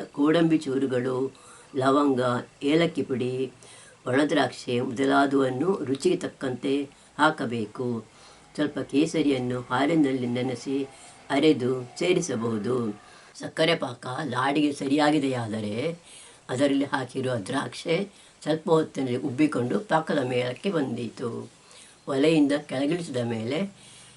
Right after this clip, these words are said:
ಬಿಸಿ ಬಿಸಿಯಾಗಿರೋ ಈ ಪಾಕದಲ್ಲಿ ಮೊದಲೇ ತಯಾರಿಸಿರುವ ಕಾಳುಗಳನ್ನು ಹಾಕಿ ಚೆನ್ನಾಗಿ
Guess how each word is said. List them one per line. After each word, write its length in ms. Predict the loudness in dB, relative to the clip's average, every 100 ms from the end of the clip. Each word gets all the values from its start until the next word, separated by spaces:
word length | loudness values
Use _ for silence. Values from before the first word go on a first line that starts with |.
| _ -10
ಬಿಸಿ 200 | -8 -4
ಬಿಸಿಯಾಗಿರೋ 600 | -4 0 2 2 2 0
ಈ 240 | 0 0
ಪಾಕದಲ್ಲಿ 680 | 0 -2 -4 -4 -6 -4 -4
ಮೊದಲೇ 580 | -4 -2 2 4 4 2 -8 -20 -20 -12
ತಯಾರಿಸಿರುವ 640 | -2 2 2 2 -2 -4 -4
ಕಾಳುಗಳನ್ನು 680 | -4 2 4 4 4 2
ಹಾಕಿ 320 | 0 -4 -6 -8
ಚೆನ್ನಾಗಿ 720 | -2 0 2 0 -2 -6